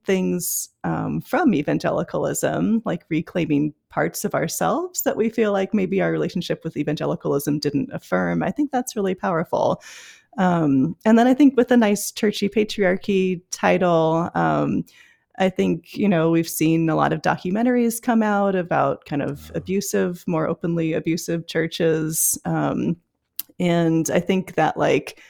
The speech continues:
Speaker 1: the nice side of it, I think, can sometimes go, like, fly a little bit under the radar. Um, so, yeah, I think that, uh, hopefully <laughs> people resonate with that sense of, like, how do we tease out the things that aren't okay,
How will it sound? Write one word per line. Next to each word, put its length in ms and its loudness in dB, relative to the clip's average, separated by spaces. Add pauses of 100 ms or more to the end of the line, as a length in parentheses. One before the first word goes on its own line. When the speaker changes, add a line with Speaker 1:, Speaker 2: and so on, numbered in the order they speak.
(220)
Speaker 1:
the 100 4
nice 460 2
side 400 0
of 180 2
it, 260 4
I 120 2
think, 280 -2
can 160 2
sometimes 760 0 (180)
go, 680 2
like, 200 2
fly 260 2
a 100 2
little 200 0
bit 240 0
under 240 0
the 120 0
radar. 840 0
Um, 500 -2 (400)
so, 260 4
yeah, 220 4
I 120 4
think 260 0
that, 400 0
uh, 180 -4
hopefully 600 8
<laughs> 20 -2
people 340 8
resonate 540 4
with 200 2
that 240 2
sense 340 -2
of, 200 0
like, 300 0
how 180 -4
do 120 0
we 160 0
tease 420 -4
out 300 0
the 80 -2
things 340 -4
that 160 -4
aren't 260 -2
okay, 640 -2